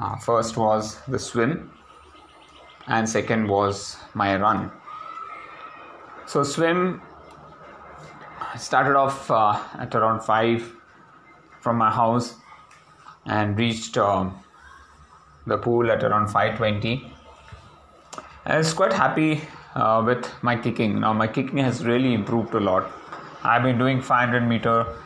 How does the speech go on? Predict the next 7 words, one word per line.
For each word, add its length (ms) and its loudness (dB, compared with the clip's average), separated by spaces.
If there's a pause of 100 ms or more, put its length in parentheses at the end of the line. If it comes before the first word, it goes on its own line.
(320)
kicks 420 -4 (760)
every 280 0
time 280 2
I 100 2
hit 220 0
the 80 0
pool, 300 0